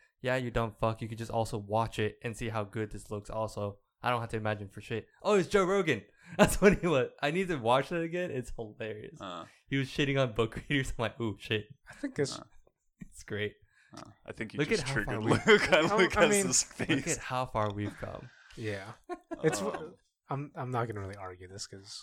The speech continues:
Speaker 2: I disagree with that,
Speaker 3: I mean,
Speaker 2: but
Speaker 3: I
Speaker 1: It's
Speaker 3: completely
Speaker 1: really
Speaker 3: disagree
Speaker 1: great.
Speaker 3: because
Speaker 2: I,
Speaker 3: it's like
Speaker 2: it is like a, that is also a subjective thing.
Speaker 3: Yeah,
Speaker 1: It
Speaker 3: it's
Speaker 1: is subjective, and I'm like, I just heard that, I
Speaker 3: everything
Speaker 1: was like,
Speaker 3: he
Speaker 1: "This is
Speaker 3: says is
Speaker 1: hilarious."
Speaker 3: almost always subjective, so.
Speaker 1: It's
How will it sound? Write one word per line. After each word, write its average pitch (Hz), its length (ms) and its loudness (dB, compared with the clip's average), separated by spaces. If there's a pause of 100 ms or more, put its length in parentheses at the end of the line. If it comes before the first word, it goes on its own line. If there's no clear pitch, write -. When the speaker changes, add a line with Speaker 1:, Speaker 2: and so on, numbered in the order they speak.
(120)
Speaker 2:
I 98 80 -4
disagree 87 380 -14
with - 140 -20
that, - 200 -14 (200)
Speaker 3:
I 180 60 0
mean, 165 160 4
Speaker 2:
but 160 80 0
Speaker 3:
I 160 140 4
Speaker 1:
It's 156 140 2
Speaker 3:
completely 147 300 4
Speaker 1:
really 147 140 4
Speaker 3:
disagree 110 240 -2
Speaker 1:
great. 101 120 -4
Speaker 3:
because - 180 -2
Speaker 2:
I, 113 100 8
Speaker 3:
it's - 100 -2
like 104 300 -6 (120)
Speaker 2:
it 135 120 -2
is 180 180 -2
like 147 160 2
a, 117 80 -2 (120)
that 113 300 4
is 101 200 -6
also 95 300 -2
a 92 40 -10
subjective - 500 -10
thing. - 320 -14
Speaker 3:
Yeah, 120 200 0
Speaker 1:
It - 80 0
Speaker 3:
it's 196 80 -4
Speaker 1:
is - 60 -12
subjective, 202 580 -8 (120)
and - 100 -4
I'm 143 120 0
like, 131 220 -2 (120)
I 135 100 2
just 156 140 -4
heard 160 100 4
that, - 20 2
I - 20 4
Speaker 3:
everything 160 220 4
Speaker 1:
was 131 100 2
like, - 60 2
Speaker 3:
he - 60 2
Speaker 1:
"This 127 60 -2
is 107 60 0
Speaker 3:
says 117 240 4
is 101 120 -4
Speaker 1:
hilarious." 98 100 -6
Speaker 3:
almost 101 300 -6
always 98 340 -6
subjective, 101 600 -18
so. - 260 -12
Speaker 1:
It's 123 140 -12